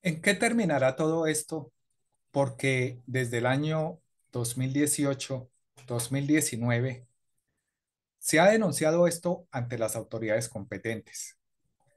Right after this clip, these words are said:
Y las mismas autoridades competentes se han negado y no han visto nada.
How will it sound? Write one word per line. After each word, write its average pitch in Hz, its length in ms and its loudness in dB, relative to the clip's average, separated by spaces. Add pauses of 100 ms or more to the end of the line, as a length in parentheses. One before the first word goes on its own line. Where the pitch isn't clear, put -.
(120)
Y 143 80 -2
las 135 140 2
mismas 175 400 2
autoridades 127 500 0
competentes 117 920 -6 (460)
se - 280 2
han 151 140 2
negado 175 480 4 (880)
y 135 120 -4
no 123 100 0
han 127 100 0
visto 135 300 -4
nada. 131 340 -2